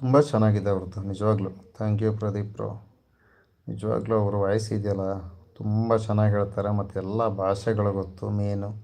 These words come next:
ಆ ಹೇಳುವ ರೀತಿ, ನಡ್ಸ್ಕೊಳ್ಳೋ ಸ್ಟೈಲು, ತುಂಬ ಒಂಥರ ಆ ಸ್ಟ್ಯಾಂಡರ್ಡ್ ಇದೆಯಲ್ಲ, ಆ ಸ್ಟ್ಯಾಂಡರ್ಡನ್ನು ಮೇಂಟೈನ್ ಮಾಡ್ತಾರೆ ಅವರು. ಯಾವುದೇ ರೀತಿಯಲ್ಲೂ ಒಂದು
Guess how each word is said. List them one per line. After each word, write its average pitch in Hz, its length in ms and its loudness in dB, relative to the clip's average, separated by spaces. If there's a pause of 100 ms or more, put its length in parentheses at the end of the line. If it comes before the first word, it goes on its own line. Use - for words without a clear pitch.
(1200)
ಆ 104 60 -4
ಹೇಳುವ 98 500 2
ರೀತಿ, 98 520 -2
ನಡ್ಸ್ಕೊಳ್ಳೋ 98 580 -2
ಸ್ಟೈಲು, 98 600 -4 (1600)
ತುಂಬ 104 320 -2 (720)
ಒಂಥರ 101 280 -4 (1080)
ಆ 101 80 6
ಸ್ಟ್ಯಾಂಡರ್ಡ್ 123 680 6
ಇದೆಯಲ್ಲ, 98 280 2
ಆ 92 60 2
ಸ್ಟ್ಯಾಂಡರ್ಡನ್ನು 107 640 2
ಮೇಂಟೈನ್ 107 400 0
ಮಾಡ್ತಾರೆ 95 420 -2
ಅವರು. 101 180 -16 (1000)
ಯಾವುದೇ 104 680 4
ರೀತಿಯಲ್ಲೂ 101 840 0
ಒಂದು 95 640 -4